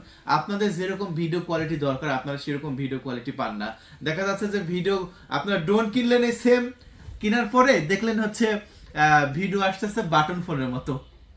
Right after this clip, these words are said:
তাহলে কি চলবে? অনেকে আমাদের দাম শুনে অবাক হয়ে যায়। এই ড্রোনটা আমাদের কাছে যে দাম, অনে-, অন্যান্য জায়গায় অনেক লো প্রাইসে কিনে, অন্যান্য ওয়েবসাইটে গিয়ে অনেক লো প্রাইসে কিনে, কেনার পরে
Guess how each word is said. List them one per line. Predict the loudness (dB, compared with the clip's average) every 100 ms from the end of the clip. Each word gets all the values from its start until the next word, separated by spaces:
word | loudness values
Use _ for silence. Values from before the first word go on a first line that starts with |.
| -20 -20 0
তাহলে | 4 4 2
কি | -2
চলবে? | 2 2 2 0 0 -6 -18 -20 -12
অনেকে | 0 2 2 2 6 6 6 0 -10 -6
আমাদের | 0 2 4 2 6
দাম | 6 6 2
শুনে | 0 4
অবাক | 6 6 4
হয়ে | 2 2
যায়। | 2 2
এই | 0
ড্রোনটা | 0 0 0 0 2 2
আমাদের | 0 -2 0 -2 -2
কাছে | -2 -2 -2
যে | 0 -2
দাম, | 0 4 4 2 -4 -16 -20 -6
অনে-, | -2 2 4
অন্যান্য | 4 4 4 4
জায়গায় | 4 6 6
অনেক | 4 2
লো | 4 4 6
প্রাইসে | 6 6 4
কিনে, | 0 -2 -4
অন্যান্য | -2 0 2
ওয়েবসাইটে | 2 2 -2 -2 -2
গিয়ে | -2 0 0 -2 -12 -6
অনেক | 0 2 0
লো | 6 6
প্রাইসে | 6 6 4 4 0
কিনে, | -2 -10 -12 -14 -20 -2
কেনার | 2 6 6 6
পরে | 4 4 4 0